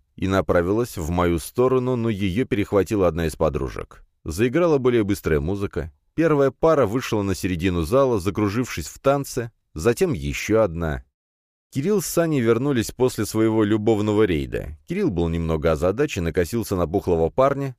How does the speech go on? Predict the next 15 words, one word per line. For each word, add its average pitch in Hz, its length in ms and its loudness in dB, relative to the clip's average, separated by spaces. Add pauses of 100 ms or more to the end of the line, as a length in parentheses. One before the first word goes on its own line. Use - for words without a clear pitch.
(120)
а 87 160 2
тот 160 300 -2
держался 123 600 2
за 139 160 2
красную 92 520 0
щеку. 50 540 -6 (760)
«Познакомились, 82 760 0
блядь!» — 76 400 -6 (120)
в - 60 -20
сердцах 80 380 -2
буркнул 78 360 -4
Кирилл, 98 320 -4
повернувшись 80 580 -4
к - 80 -20
Сане. 65 460 -6